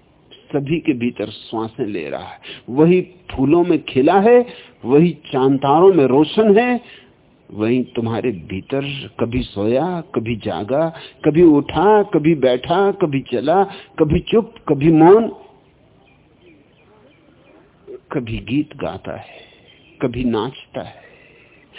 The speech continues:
लेकिन एक ही है। उस एक की स्मृति दिलाने के लिए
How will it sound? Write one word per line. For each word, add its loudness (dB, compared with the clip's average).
लेकिन 4
एक 6
ही -2
है। -10
उस -6
एक 4
की -2
स्मृति -4
दिलाने -6
के -8
लिए -2